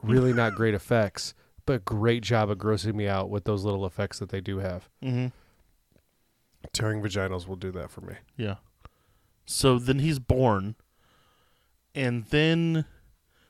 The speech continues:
Speaker 2: so there's this pink thing that's been plugged into her s-, her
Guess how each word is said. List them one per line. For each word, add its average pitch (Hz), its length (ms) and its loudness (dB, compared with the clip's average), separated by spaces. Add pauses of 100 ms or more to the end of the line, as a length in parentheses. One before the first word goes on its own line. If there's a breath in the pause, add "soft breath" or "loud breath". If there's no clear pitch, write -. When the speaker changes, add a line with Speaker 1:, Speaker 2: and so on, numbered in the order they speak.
Speaker 2:
so 139 300 4
there's 135 480 4
this 135 300 0 (380)
pink 180 300 0
thing 208 420 0
that's 143 180 0
been 127 440 -2 (220)
plugged 156 500 -2
into 151 520 -4
her 127 200 -2 (260)
s-, - 320 -10 (160)
her 131 240 0